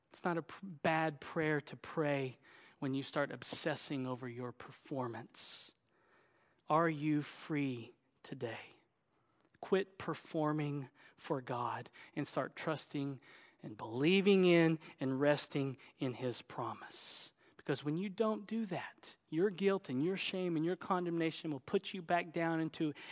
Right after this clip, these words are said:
a dark coffin. And in that moment, you need the match of the gospel, and you need to strike it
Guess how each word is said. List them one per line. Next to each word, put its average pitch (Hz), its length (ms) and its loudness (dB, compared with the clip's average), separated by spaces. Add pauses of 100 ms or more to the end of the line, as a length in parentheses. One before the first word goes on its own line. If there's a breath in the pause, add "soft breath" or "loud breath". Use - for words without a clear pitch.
(100)
a 151 140 2
dark 151 640 0 (360 loud breath)
coffin. 139 600 2 (840 soft breath)
And 147 140 -2
in 147 100 2
that 151 180 -2
moment, 139 400 -2
you 143 140 -2
need 127 460 -6 (1000 soft breath)
the 135 80 -4
match 135 420 -2
of 120 140 -8
the 127 100 -6
gospel, 123 600 -6
and 123 80 -6
you 135 100 -2
need 143 120 -2
to - 100 -12
strike - 760 -4
it - 420 -6